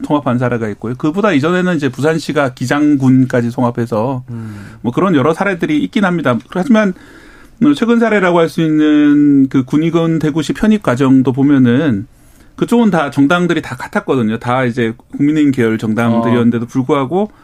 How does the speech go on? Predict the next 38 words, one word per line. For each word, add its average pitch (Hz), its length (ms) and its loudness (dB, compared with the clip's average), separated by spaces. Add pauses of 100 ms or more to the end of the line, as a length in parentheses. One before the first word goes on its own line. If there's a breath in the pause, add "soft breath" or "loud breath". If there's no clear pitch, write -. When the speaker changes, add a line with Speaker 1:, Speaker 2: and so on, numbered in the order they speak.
(200 soft breath)
Speaker 1:
이 120 60 -2
통합에 175 320 -2
삼 208 200 2
년 240 140 6
정도 165 220 2
걸렸습니다. 101 680 0
Speaker 2:
아, - 20 -4
이게 139 120 -4
매끄럽게 214 500 -4
잘 160 260 -4
진행이 156 240 -4
안 120 100 -2
되나 135 160 -4
봐요, - 140 0
Speaker 1:
네, 135 220 4
Speaker 2:
원래. 117 100 2
Speaker 1:
왜냐하면 208 400 2
이제 156 140 0
그때 180 320 0
같은 156 260 0
경우에는 143 360 2
경북도가 170 500 0
너무 131 160 2
축소될 180 420 -2
수 135 140 -2
있다. 123 560 -2
Speaker 2:
어. 104 160 -10
Speaker 1:
근데 120 180 0
경북도에 180 880 2
있는 135 380 4
그 123 140 -6
국회의원들, 131 560 0
일부 143 240 -4
국회의원이 135 400 0
반대를 143 440 0
하는 131 160 2
바람에 117 540 -4
Speaker 2:
음. 107 340 -12